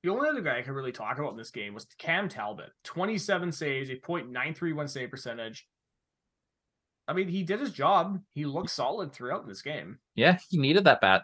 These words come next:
Speaker 2: let's be real, he needed a bounce back game, and he got it.
Speaker 1: Yeah. So I do wanna make, actually, I wanna make one more comment, and I should have brought this up when talking about our week, because, like I said,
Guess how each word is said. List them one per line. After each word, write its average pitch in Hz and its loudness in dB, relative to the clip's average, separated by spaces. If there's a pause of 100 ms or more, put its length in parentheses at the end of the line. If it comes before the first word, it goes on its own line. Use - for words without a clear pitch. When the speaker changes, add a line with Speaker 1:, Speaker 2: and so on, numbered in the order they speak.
(120)
Speaker 2:
let's 151 4
be 151 4
real, 82 6
he 98 2
needed 110 4
a 85 2
bounce - -2
back 78 0
game, 50 -2
and 78 -6
he - -6
got - -4
it. - -6 (840)
Speaker 1:
Yeah. - -18 (640)
So - -2
I - 2
do 220 -2
wanna 320 -2
make, 226 -2
actually, 185 2
I 170 4
wanna 190 0
make 147 -4
one 143 -2
more 120 -8
comment, 104 -10
and 113 -10
I 143 -4
should 214 -6
have 214 -4
brought 139 0
this 139 -8
up 127 -4
when 123 -10
talking 113 -8
about 110 -10
our 104 -10
week, 104 -14
because, 147 2 (560)
like 180 0
I 170 0
said, 127 -2